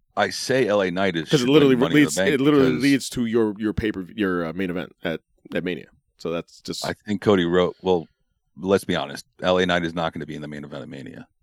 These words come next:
Speaker 2: You say that, d-, dude, he's been, it's been six months, it's been seven months, and he is the most over person. Him and Jay right now are the two most over people in all of W W E.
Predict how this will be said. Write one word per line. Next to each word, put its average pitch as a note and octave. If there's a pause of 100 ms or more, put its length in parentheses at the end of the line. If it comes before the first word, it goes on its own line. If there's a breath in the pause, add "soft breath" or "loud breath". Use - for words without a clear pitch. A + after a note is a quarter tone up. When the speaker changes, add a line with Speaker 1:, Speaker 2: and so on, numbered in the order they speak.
(100)
Speaker 2:
You G#2
say F#3
that, F3+ (340)
d-, G2
dude, A#2+
he's D#3
been, C#3+ (100)
it's B2+
been C3
six -
months, -
it's -
been D#3+
seven C3+
months, E2 (640)
and A2
he A#2+
is A2
the C3
most B2
over G#2+ (480)
person. E2
Him C#3+
and C3+
Jay G#2+
right F#2
now D2
are G#2
the G2
two A#2+
most G#2+
over F#2+
people F2
in F2
all E2
of D2+
W D#2
W C2+
E. -